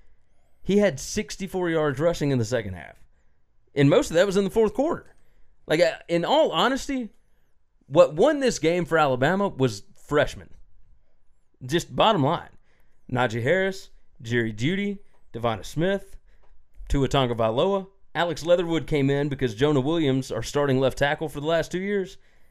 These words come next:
and he was all freshman, S E C, All-America, whatever, last year. He had played and started every game this year. He gets hurt in the middle of the third quarter. Oh, nope, sorry, middle of fourth quarter.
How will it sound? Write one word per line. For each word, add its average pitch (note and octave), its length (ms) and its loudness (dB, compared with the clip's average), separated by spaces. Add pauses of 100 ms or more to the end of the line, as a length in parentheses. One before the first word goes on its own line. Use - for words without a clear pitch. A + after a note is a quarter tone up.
and C3 140 2
he F#3+ 80 4
was E3+ 240 -2
all C#3+ 540 -2
freshman, C3 720 0
S C3+ 240 -2
E C3 80 -6
C, B2+ 440 -4
All-America, B2+ 720 -2
whatever, B2 540 0 (400)
last D#3 420 0
year. A2 320 -8 (320)
He C3+ 160 -2
had C3+ 220 -4
played D#3 400 0
and C3 100 2
started C#3 440 0
every D#3+ 300 0
game D#3+ 280 2
this B2 180 0
year. F#2+ 320 -12 (880)
He D3 220 -4
gets A3 240 -2
hurt C3+ 420 2
in C3 80 0
the C3 60 4
middle D#3+ 220 0
of C3 80 -2
the B2+ 60 -12
third D3+ 260 0
quarter. C3 420 -4 (920)
Oh, C#3 80 4
nope, D#3+ 280 4
sorry, D#3 260 2
middle D3 200 -2
of C3+ 60 -8
fourth G#3+ 200 -2
quarter. F2+ 340 -12